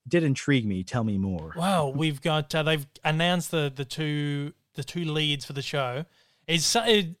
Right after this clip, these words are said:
Speaker 2: again, a weird thing. All yesterday afternoon, or my time,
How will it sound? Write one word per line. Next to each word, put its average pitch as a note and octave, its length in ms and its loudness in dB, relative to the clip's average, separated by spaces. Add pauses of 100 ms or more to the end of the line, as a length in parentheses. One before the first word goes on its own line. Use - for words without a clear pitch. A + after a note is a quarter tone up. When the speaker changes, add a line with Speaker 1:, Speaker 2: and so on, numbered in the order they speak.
Speaker 2:
again, E3+ 400 2
a C#3+ 80 2
weird G3 400 -2
thing. B2 340 -2 (140)
All A#3 440 0 (120)
yesterday F3 480 0
afternoon, C#3 680 -4 (540)
or A2 80 -16
my C3 260 0
time, G2+ 380 -10